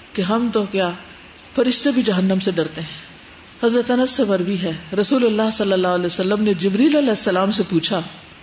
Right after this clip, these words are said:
"میں نے میکائیل کو کبھی ہنستے نہیں دیکھا،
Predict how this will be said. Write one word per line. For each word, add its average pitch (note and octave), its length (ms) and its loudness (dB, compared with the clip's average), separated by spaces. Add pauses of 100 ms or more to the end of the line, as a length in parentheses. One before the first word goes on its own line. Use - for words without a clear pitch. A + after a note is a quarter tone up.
(380)
"میں C4+ 160 2
نے F#4+ 140 2
میکائیل D4+ 520 2
کو D#4 160 2
کبھی C#4 380 0 (160)
ہنستے F#3+ 280 0
نہیں D4+ 160 0
دیکھا، D#3 320 -4